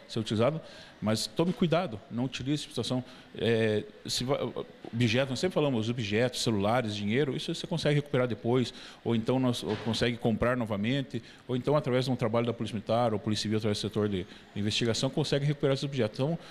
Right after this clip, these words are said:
não, não coloque um objeto de cinco, seis mil reais, ou menos que isso ainda, é, contra o valor da sua vida. Então, é, se for assaltado, entregue os objetos, acione a Polícia Militar.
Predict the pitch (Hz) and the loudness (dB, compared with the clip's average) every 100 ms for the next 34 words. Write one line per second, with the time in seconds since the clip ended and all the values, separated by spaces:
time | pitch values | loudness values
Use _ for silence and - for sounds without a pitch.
0 | - - 127 165 151 127 135 139 135 160 | -20 0 2 4 0 0 -2 2 2 2
1 | - 117 101 - - 120 117 113 127 117 | 2 0 0 -12 -4 -2 0 0 0 -2
2 | 101 95 - 117 123 101 95 - 110 117 | -4 -4 -2 0 0 0 -6 0 2 2
3 | 104 92 101 107 98 113 110 95 104 117 | 2 0 0 2 4 2 2 0 0 4
4 | 113 123 143 135 - - 113 - 107 120 | 6 6 4 0 -4 -6 -6 -4 -4 -2
5 | 175 156 - - - 123 131 - 180 143 | -2 -4 -6 -20 -10 -2 -2 0 -4 0
6 | 131 127 135 - 139 101 87 98 123 147 | 0 0 0 0 0 0 -2 -6 -4 -2
7 | 151 135 117 - - - 131 123 120 120 | 2 2 0 -6 -20 -2 2 4 2 0
8 | - - 156 160 160 123 - 123 123 113 | -4 -2 2 2 2 -4 0 0 0 -2
9 | 101 113 117 110 92 104 107 - 98 - | 0 0 0 -2 0 2 2 0 -4 0
10 | 113 101 98 101 90 98 107 | 0 0 -4 -4 -2 0 -2